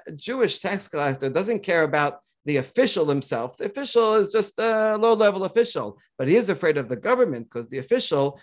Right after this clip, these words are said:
may go back to the, uh, back to the, uh, uh, uh, office in, uh, the actual government, and they will say, "Oh, why'd you do that?"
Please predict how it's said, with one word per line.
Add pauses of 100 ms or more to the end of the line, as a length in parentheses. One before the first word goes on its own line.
(120)
may
go
back
to
the, (180)
uh,
back (220)
to
the,
uh,
uh, (100)
uh,
office
in,
uh,
the
actual
government, (140)
and
they
will
say,
"Oh,
why'd
you
do
that?"